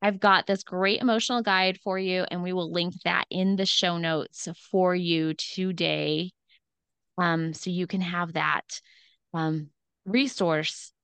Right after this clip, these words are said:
to kind of help you work through some of the emotions of things that you, um, if you're feeling the currently, or we also, I also have some emotions in there if you want to feel,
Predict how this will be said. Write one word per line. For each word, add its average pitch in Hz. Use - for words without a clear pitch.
to -
kind 311
of 226
help 190
you 190
work 180
through 202
some 170
of 170
the 170
emotions 165
of 175
things 262
that 196
you, 175
um, 160
if -
you're 170
feeling 220
the 190
currently, 214
or 196
we 185
also, 214
I 190
also 214
have 202
some 190
emotions 180
in 165
there 160
if -
you 180
want 160
to 151
feel, -